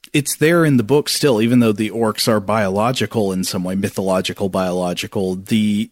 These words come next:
the armies of Mordor, I think, are very much seen as, like, a sort of, uh,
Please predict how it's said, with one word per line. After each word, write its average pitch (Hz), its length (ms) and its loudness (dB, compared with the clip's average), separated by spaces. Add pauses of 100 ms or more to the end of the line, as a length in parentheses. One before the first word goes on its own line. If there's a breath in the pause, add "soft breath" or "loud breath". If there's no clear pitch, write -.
the 110 400 -4
armies 143 440 4
of 107 80 -2
Mordor, 110 500 4
I 98 40 -2
think, 127 220 0
are 107 120 2
very 120 220 2
much 123 260 0
seen 110 340 2
as, 98 220 -2
like, 92 360 -2 (380 loud breath)
a 107 120 -2
sort 110 280 0
of, 95 320 -2
uh, 95 220 -4